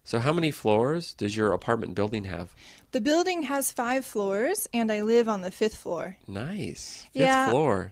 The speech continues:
Speaker 2: Yeah, the view is nice, but unfortunately, there's no elevator, so you always
Speaker 1: Oh,
Speaker 2: have to take
Speaker 1: no.
Speaker 2: the stairs.
Speaker 1: Wow, five flights of stairs.
Speaker 2: Five flights of stairs every day, but it's good exercise.
Speaker 1: So you're on the fifth floor. Do you have a balcony?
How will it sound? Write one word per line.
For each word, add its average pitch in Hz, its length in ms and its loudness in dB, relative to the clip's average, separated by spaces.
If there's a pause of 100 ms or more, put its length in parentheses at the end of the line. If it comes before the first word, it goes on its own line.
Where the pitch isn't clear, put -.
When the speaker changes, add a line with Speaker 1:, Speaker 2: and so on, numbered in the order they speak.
(140)
Speaker 2:
Yeah, 254 320 6
the 254 140 6
view 269 340 6
is 247 140 0
nice, 226 440 0
but 254 220 4
unfortunately, 254 680 0
there's 214 260 2
no 233 280 4
elevator, 185 720 0
so - 160 -4
you 208 220 4
always 254 380 4
Speaker 1:
Oh, 233 60 2
Speaker 2:
have 226 100 0
to 233 100 0
take 220 160 2
Speaker 1:
no. 208 80 -4
Speaker 2:
the 185 80 -4
stairs. - 600 -4 (200)
Speaker 1:
Wow, 98 420 0
five 120 800 2 (200)
flights 107 480 -2
of - 180 -8
stairs. - 540 -6
Speaker 2:
Five 233 400 0
flights 285 300 0
of 285 100 -6
stairs 240 640 -2
every 214 320 0
day, 180 400 -4
but 349 140 2
it's - 180 0
good 240 140 2
exercise. - 760 -6 (300)
Speaker 1:
So 117 220 4
you're 117 200 6
on 123 140 4
the 104 100 0
fifth - 360 -2
floor. 104 580 2
Do 104 160 -8
you 101 80 0
have 98 160 0
a 87 80 2
balcony? 143 500 -2